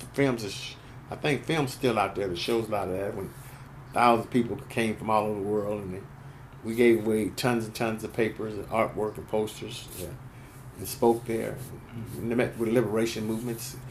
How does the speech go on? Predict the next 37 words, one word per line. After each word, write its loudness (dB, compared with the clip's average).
This -4
documentary 4
where 4
we 2
show 2
us -2
meeting -2
with -4
the 0
African 4
liberation 4
movement. -4
We 0
had 4
a -4
big 0
thing, -2
and -6
where -2
we -2
met -2
together. -2
Uh, -2
we 2
also 4
met 6
with 4
Yasser 6
Arafat 0
when -6
we -4
was -6
first -10
there. -10
Documentary -4
shows -4
that, -8